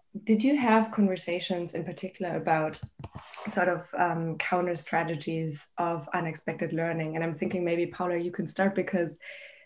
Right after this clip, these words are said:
uh, you've been doing all of this work that is where you find sort of alternatives or counter strategies to particular models, especially of medicine and Western European medicine. So I'm wondering if you could talk a bit more about y-,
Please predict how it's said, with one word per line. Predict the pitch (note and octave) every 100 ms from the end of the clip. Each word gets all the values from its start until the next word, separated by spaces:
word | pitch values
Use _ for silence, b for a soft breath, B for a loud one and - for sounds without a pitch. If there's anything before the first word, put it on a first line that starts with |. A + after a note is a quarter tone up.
| -
uh, | F#3 E3+ E3
you've | F#3 -
been | F#3
doing | F#3 F#3+ F#3+ E3
all | E3+
of | E3+
this | E3+ E3
work | E3+ E3 E3 - _ _ _ -
that | G3
is | F3 F3 D#3+ D#3+ - _ _
where | - E3+ F#3
you | F3+
find | - F#3+ F3+ -
sort | E3
of | E3 D#3+
alternatives | F3+ - F3 E3+ E3 E3+ D#3+
or | E3
counter | D#3+ - E3 E3
strategies | - D#3+ D3+ D#3+ D#3 -
to | - F#3 F#3+
particular | F#3+ F3 E3+ F3+ E3
models, | D#3+ D#3 G#3+ C4+ C4
especially | - - E3+ E3+
of | D#3+
medicine | D#3 D#3 F#3+ - C4 C#4+ C#4+
and | E3+ E3 D#3 -
Western | E3 D#3+ - F3 E3+ E3
European | D#3+ D#3+ D3+ D#3+ D#3 D#3+ D#3+ D#3+ D#3 B B B -
medicine. | E3 F3 F3+ - C4 C4+ - b b - -
So | -
I'm | F#3+
wondering | F3+ F3+ F3+ F3+ -
if | E3
you | F3
could | F3+ -
talk | - F3
a | D#3
bit | D#3+
more | E3 D#3+
about | D#3+ - - -
y-, | -